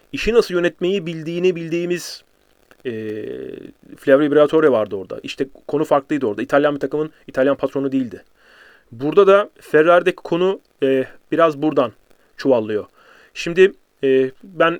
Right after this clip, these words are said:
söyleyeceklerimi söyleyeyim, sonra Timuçin'e Ferrari ile alakalı görüşlerini sormuş olayım. E,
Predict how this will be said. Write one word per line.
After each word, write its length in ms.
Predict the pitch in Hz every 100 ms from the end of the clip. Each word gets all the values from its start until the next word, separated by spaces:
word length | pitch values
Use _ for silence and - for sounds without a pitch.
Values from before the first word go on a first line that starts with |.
| -
söyleyeceklerimi 480 | 165 156 151 160 151
söyleyeyim, 260 | 147 151
sonra 180 | 143 139
Timuçin'e 320 | 131 120 123
Ferrari 300 | 113 123 123
ile 80 | 120
alakalı 240 | 117 120 117
görüşlerini 360 | 120 - 117
sormuş 320 | 110 117 120
olayım. 220 | 127 175 202 _ _ _ _ _
E, 40 | -